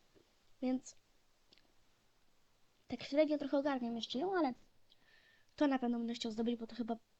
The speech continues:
że szybciej chyba ten. Nie wiem, dobrze nie znam z angielskiego. Dobra, o. O, możemy zniszczyć tą skrzynkę. No, więc widzowie, w skrócie tak. Mm,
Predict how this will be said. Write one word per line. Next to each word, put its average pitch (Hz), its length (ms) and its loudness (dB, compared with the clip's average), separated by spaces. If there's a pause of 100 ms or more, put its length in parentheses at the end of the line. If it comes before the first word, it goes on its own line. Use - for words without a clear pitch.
(280)
że 220 300 -6
szybciej 240 360 -4
chyba 226 200 -4
ten. 214 200 -6 (800)
Nie 254 140 6
wiem, 233 80 4
dobrze 247 240 0
nie 247 100 2
znam 214 140 -4
z 214 60 -6
angielskiego. 214 440 -10 (1300)
Dobra, 247 260 -4 (300)
o. - 160 -8 (680)
O, 247 120 -6
możemy 226 300 -4
zniszczyć 226 320 -6
tą 220 80 -12
skrzynkę. 262 640 -4 (1300)
No, - 80 -8 (1000)
więc 269 320 -6
widzowie, 269 360 2
w - 60 -8
skrócie 269 320 -2
tak. - 340 -8 (320)
Mm, 254 400 -6